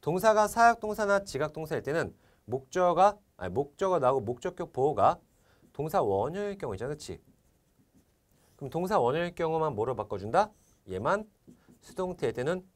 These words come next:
to 부정사로 바꿔준다고 말씀을 드렸습니다. 조금 조금씩 볼 게 되게 많아요, 그쵸?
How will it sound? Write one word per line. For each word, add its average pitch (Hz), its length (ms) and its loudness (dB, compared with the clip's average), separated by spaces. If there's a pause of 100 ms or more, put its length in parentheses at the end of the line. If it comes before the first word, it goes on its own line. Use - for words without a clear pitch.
(220)
to 214 300 -6
부정사로 117 540 -10
바꿔준다고 98 680 -14
말씀을 92 500 -14
드렸습니다. 113 640 -8 (560)
조금 220 400 0
조금씩 185 460 -4
볼 127 160 -6
게 147 140 -6
되게 113 200 -8
많아요, 104 400 -6
그쵸? 151 440 -2